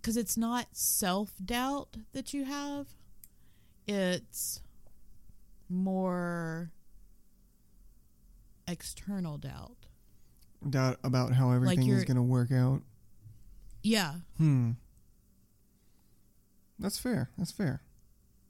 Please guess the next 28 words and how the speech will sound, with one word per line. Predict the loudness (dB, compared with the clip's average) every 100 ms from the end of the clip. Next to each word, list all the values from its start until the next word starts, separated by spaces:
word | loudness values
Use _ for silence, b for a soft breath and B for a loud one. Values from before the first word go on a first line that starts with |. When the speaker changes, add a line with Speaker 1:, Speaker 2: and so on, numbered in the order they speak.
| _ _ _ _ _ _ _ _ _
Speaker 1:
I | 2
mean, | 4
I'm | 4
the | 2
same | 0 0
way. | 0 -2 -6 -14 -16 -4
Speaker 2:
Yeah. | 6 6 6 0 -6 -20 -20 _ _ _ -20 _ -20 _ _ -20 -20 -20 -20 -20 -20 -20 -20 -20 _ _ _ _ _
Speaker 1:
So | -4 0 2 0
I | -2
guess | -2 -2 -2
it's | -4 -4
like, | -4 -6 -8 _ _ _ _ _ -12
I | -4
recognize | 0 0 -2 -4 -4 -4 -4 -8 -18 _ -10
that | -6 -4 -6 -10 -20 -20 _ _ _ _ -6
of | -2
myself | -2 -2 -2 -2 -4 -6
and | -4
you | -2 -2
and | -2 -4
you | -4 -4
and | -4
me. | -4 -6
Like, | -6 -6
I | -4
recognize | -4 -4 -6 -8 -8
that. | -10 -10 2
Speaker 2:
Hmm. | 4 4